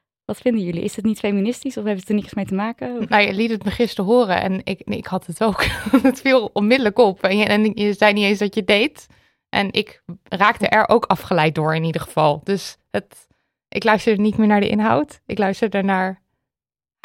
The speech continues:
Speaker 1: Ja,
Speaker 2: haar
Speaker 1: maar het is toch
Speaker 2: geluisterd.
Speaker 1: raar dat we, dat ik haar dan dus eigenlijk dus seksualiseer om,
Speaker 2: Ja.
Speaker 1: gewoon om, puur om hoe zij praat.
Speaker 2: Ja, ik weet niet zo goed wat ik ervan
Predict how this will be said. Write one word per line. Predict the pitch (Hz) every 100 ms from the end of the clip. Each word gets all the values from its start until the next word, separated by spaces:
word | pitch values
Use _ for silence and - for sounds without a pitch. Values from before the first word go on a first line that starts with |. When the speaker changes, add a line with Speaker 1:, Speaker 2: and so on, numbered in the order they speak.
| 196
Speaker 1:
Ja, | 277
Speaker 2:
haar | 190
Speaker 1:
maar | 233
het |
is | 277
toch | -
Speaker 2:
geluisterd. | 208 214 -
Speaker 1:
raar | 254 294 285
dat | 262
we, | 233 240
dat | 190 254
ik | 262 240
haar | 247 240
dan | 247
dus | 233
eigenlijk | - 226 233 -
dus | 214 -
seksualiseer | - 233 - 214 208 214 240 339 - _ _ _ - - 196
om, | 262 240 -
Speaker 2:
Ja. | 262
Speaker 1:
gewoon | 294 262
om, | 269
puur | 311 311
om | 277
hoe | 277
zij | 277 240
praat. | - 349 - - -
Speaker 2:
Ja, | 226 190 - _ _
ik | - 233
weet | 233
niet | 240 220
zo | -
goed | 220
wat | 196
ik | -
ervan | 196 214